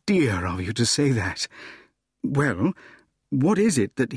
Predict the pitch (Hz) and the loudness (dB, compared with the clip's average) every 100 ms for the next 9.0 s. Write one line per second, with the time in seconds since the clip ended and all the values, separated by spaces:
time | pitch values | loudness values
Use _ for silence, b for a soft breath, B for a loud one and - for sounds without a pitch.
0 | - 170 135 262 185 - - 123 127 - | -2 0 2 2 0 -2 -10 -4 -4 -2
1 | - 160 147 120 104 165 120 - - 123 | -2 0 0 -2 2 2 2 0 -2 -2
2 | 95 - - b b b 185 185 - - | -2 -8 -18 b b b -2 -2 -4 0
3 | 202 214 165 247 123 104 B B B B | 2 4 6 6 4 -2 B B B B
4 | - 175 165 170 165 156 B B 127 151 | -4 0 2 2 2 0 B B -2 0
5 | 175 175 170 170 190 135 165 180 170 98 | 2 2 4 4 2 2 2 4 2 2
6 | 160 214 214 - 127 - - 277 285 127 | 2 2 2 -2 -4 -2 0 2 4 2
7 | 85 - B B B 110 185 240 214 262 | -2 -12 B B B 0 2 4 4 4
8 | - 247 269 202 127 117 123 120 120 | 2 2 4 2 0 0 0 2 -2